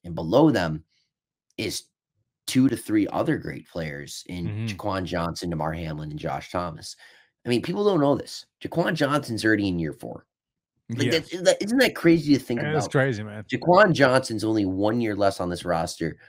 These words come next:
Speaker 1: than a guy like Josh Allen. Jaquan Johnson has been on this roster for four years now and still has not started because, you know, you got guys like Micah Hyde and Jordan Poyer in front of him.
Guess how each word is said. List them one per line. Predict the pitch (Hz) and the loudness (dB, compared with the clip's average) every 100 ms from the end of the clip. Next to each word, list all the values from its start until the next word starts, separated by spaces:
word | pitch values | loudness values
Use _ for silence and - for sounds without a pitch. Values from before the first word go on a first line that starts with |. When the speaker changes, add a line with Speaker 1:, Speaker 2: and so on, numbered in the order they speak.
| _ | _
Speaker 1:
than | 90 | -6
a | 90 | -2
guy | 80 | 0
like | 80 73 | 0 -2
Josh | 82 73 78 | -6 -8 -10
Allen. | - - - _ _ _ - | -14 -14 -16 _ _ _ -10
Jaquan | - 147 147 156 | -2 2 4 4
Johnson | 110 107 101 87 | 4 4 0 -4
has | 82 | -4
been | 90 107 | 0 0
on | 117 | 0
this | - | -2
roster | 101 98 - | -2 -2 -4
for | 82 85 | -10 -12
four | - 113 131 | -4 0 0
years | 120 104 87 | 0 -2 -4
now | 78 71 85 _ _ _ _ _ | -8 -10 -14 _ _ _ _ _
and | 127 127 | -8 -6
still | - 160 | 2 2
has | 165 117 | 2 2
not | 117 139 | 0 0
started | - - 139 - - _ _ _ _ _ _ | -2 -2 0 -2 -12 _ _ _ _ _ _
because, | 151 143 185 170 123 | -2 2 2 2 0
you | 123 | -2
know, | 113 | 0
you | 127 | 2
got | 120 131 139 | 4 4 4
guys | 123 117 107 - - _ - | 0 -2 -6 -8 -16 _ -2
like | 110 - _ - | 0 0 _ -8
Micah | 101 117 113 | -2 0 0
Hyde | 90 90 87 80 _ - | -2 -2 -6 -8 _ -10
and | 95 | -4
Jordan | 107 107 87 | 0 0 0
Poyer | 104 92 | -2 -2
in | 87 | -4
front | - 90 | -4 -4
of | |
him. | 78 | -4